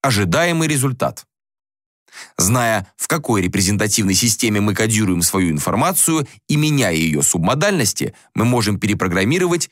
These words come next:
любой наш опыт, в частности. Менять оценку ситуации с неприятной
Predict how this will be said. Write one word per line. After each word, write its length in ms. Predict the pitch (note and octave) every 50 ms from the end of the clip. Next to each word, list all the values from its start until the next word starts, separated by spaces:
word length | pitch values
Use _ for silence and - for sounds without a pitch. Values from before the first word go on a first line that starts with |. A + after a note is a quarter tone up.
| _ _ -
любой 420 | F#2+ A#2+ A#2 G2+ F#2+ C#3+ F3 F3+
наш 260 | D#3+ D3+ D#3 - - _
опыт, 400 | - G2+ F2+ - - - - - _ _ _ _ -
в 80 | -
частности. 560 | - D3+ C3+ G2 - - C3 - - - - - _ _ _ _ _ _ _ _ _ _ _ _ _ _ _ _ _ _ _ _ _ _ - - - - - _ -
Менять 400 | - F3+ G2 G#2 D#3 G3 F#3+ -
оценку 440 | - D#3 C#3 - B2+ B2 G2 G2+ G2+
ситуации 600 | - G2 - - G#2 C3+ F3 G3 - - F#3+ F#3+
с 120 | - -
неприятной 720 | A#2+ G#2+ - G2+ G#2+ B2 E3+ F#3+ F#3 - F#3 F#3 E3+ -